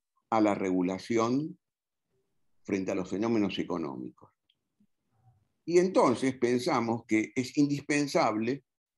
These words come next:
que los abogados laboralistas, o los abogados en general, comiencen a darse cuenta que estos fenómenos penetran toda la realidad de la sociedad, mucho más en el caso de las normas jurídicas.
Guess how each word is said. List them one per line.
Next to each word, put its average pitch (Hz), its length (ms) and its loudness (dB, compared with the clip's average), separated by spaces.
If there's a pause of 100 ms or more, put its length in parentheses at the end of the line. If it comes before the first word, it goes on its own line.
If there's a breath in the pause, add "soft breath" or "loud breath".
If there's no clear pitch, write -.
(420)
que 123 120 2
los 117 220 -2
abogados 139 540 2
laboralistas, 127 800 -2 (920)
o 135 140 4
los 110 180 -2
abogados 107 560 4
en 92 100 -4
general, 110 580 -2 (1120)
comiencen 180 500 4
a 156 80 2
darse 170 320 0
cuenta 104 400 -4
que 196 80 -6
estos 139 200 -6
fenómenos 165 600 2
penetran 107 920 4 (280)
toda 123 220 4
la 107 120 4
realidad 98 600 0 (120)
de 90 100 -2
la 90 120 -4
sociedad, 85 500 -8 (440)
mucho 113 320 2
más 123 400 0
en 90 120 -4
el 76 120 -6
caso 131 520 -4 (280)
de 87 140 -4
las 71 160 -8
normas 90 320 -4
jurídicas. 87 580 -4